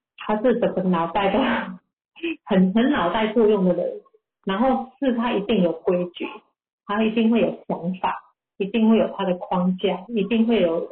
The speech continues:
他对孩子未来长，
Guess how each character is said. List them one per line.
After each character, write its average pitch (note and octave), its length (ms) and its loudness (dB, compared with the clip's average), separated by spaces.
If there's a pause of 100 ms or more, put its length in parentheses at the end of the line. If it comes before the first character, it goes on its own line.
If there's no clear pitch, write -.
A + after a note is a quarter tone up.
他 G3+ 340 -6 (520)
对 G#3 240 0
孩 F3+ 300 -4
子 - 320 -2
未 A#3+ 200 4
来 E3 380 -4
长， - 320 -6